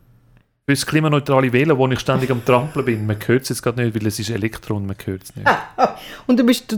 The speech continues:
Speaker 2: dumm auch nicht ausser Atem. Weil es ist absolut nicht anstrengend.
Speaker 1: Ja, also Brot für Geri und Shiva. Ihr wisst, wo ihr es müsst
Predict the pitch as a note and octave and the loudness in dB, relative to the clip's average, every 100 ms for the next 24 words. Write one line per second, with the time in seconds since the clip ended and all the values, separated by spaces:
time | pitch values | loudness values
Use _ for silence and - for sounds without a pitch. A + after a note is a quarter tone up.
0 | G#3 C4+ A#3+ G#3+ G#3+ A3 A3+ A3+ - G3 | 0 2 4 4 4 2 2 2 4 6
1 | F#3 A#3+ - F#3 E3 D#3+ - - - F#3+ | 6 4 0 -4 -2 -2 -6 -20 -14 -12
2 | - A3 G#3+ G#3 G#3 - A#3 A3+ G#3+ F#3 | 2 4 4 4 2 4 2 2 2 2
3 | F#3+ - - F#3 D#3+ D#3 D3+ D3 - G#2+ | 2 0 0 2 2 2 0 -2 -2 0
4 | G#2 G#2+ A2+ A#2+ C3 F3 - C#3 B2+ C#3+ | 0 -2 -2 2 2 2 0 0 0 2
5 | B2+ A2+ D#3 F3 E3+ E3 - - - _ | 0 -2 -2 0 0 0 -4 -20 -20 _
6 | _ - G#2+ A2+ - A2+ - A2 G2 F#2+ | _ -6 -2 -2 -2 -6 -4 -6 -4 -4
7 | F#2 | -8